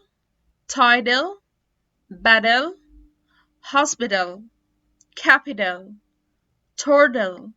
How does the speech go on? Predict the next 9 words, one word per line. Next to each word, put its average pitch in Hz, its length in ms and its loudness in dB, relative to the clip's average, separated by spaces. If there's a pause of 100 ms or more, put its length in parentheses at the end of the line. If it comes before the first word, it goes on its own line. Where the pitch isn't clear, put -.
(760)
برضو 226 460 -6
حرف 240 380 -8
ال 214 120 -8
T 262 460 -8
في - 60 -20
بعض 208 360 -6
الناس 202 960 -10
بينطقوه 214 640 -8
T 311 160 -12